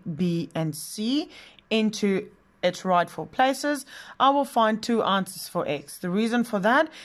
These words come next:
is because I've got a plus and a minus in front of my square root, and therefore I will have a positive as well as a negative answer. So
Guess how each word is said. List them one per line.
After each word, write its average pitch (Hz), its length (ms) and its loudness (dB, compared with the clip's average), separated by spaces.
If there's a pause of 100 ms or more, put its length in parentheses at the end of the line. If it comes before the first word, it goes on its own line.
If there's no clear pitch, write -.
(140)
is 196 140 -4
because 208 280 0
I've 196 140 0
got 190 140 4
a 185 40 0
plus 214 380 2 (100)
and 208 140 2
a 220 60 4
minus 196 500 0
in 185 160 -4
front 180 240 -2
of 175 140 -4
my 160 140 0
square 202 380 -2
root, 320 360 -2 (340)
and 202 180 2
therefore 214 400 2
I 185 100 4
will 190 120 4
have 185 220 0
a - 20 -10
positive 170 560 -2
as 160 180 -4
well 160 200 0
as 160 80 -6
a 185 60 -4
negative 202 380 0
answer. 147 460 -8 (540)
So - 380 -8